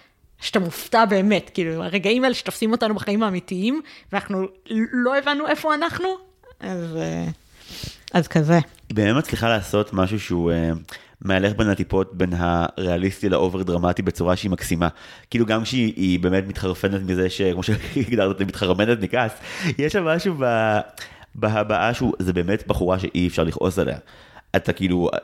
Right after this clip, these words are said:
Speaker 2: מעבר לזה שהיא באמת, היא זרה, היא, היא אדי מרפי מגלית אמריקה, היא פשוט לא אפרו-אמריקאית, היא נסיכה, אבל גם לה אין מושג מה חוקי התרבות פה והיא חדשה, וזה לכן, זה גם לא טיפשות, זה פשוט, אה, פער תרבותי מאוד גדול,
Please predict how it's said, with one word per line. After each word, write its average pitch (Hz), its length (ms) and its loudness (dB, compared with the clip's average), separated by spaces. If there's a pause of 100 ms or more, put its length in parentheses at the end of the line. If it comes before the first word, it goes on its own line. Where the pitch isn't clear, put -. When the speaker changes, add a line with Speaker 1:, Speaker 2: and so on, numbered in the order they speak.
Speaker 2:
מעבר 107 280 0
לזה 113 140 0
שהיא 101 220 0
באמת, 90 420 -2 (500)
היא 120 160 0
זרה, 185 460 0
היא, 107 260 0
היא 117 180 2
אדי 139 120 2
מרפי 147 260 0
מגלית 143 300 0
אמריקה, 139 360 0
היא 98 140 2
פשוט 117 180 0
לא 123 120 2
אפרו-אמריקאית, 120 540 0
היא 98 80 -2
נסיכה, 101 300 0 (280)
אבל 113 120 2
גם 113 120 0
לה 160 80 2
אין 240 100 0
מושג 147 300 2
מה 123 60 4
חוקי 123 200 -2
התרבות 113 380 2
פה 107 180 2
והיא 104 120 2
חדשה, 104 320 2 (360)
וזה 104 240 2
לכן, 135 260 0
זה 120 80 2
גם 110 120 2
לא 139 60 2
טיפשות, 170 420 0
זה 208 80 2
פשוט, 107 320 0
אה, 127 200 2 (220)
פער 127 180 2
תרבותי 123 320 2
מאוד 220 160 2
גדול, 87 200 2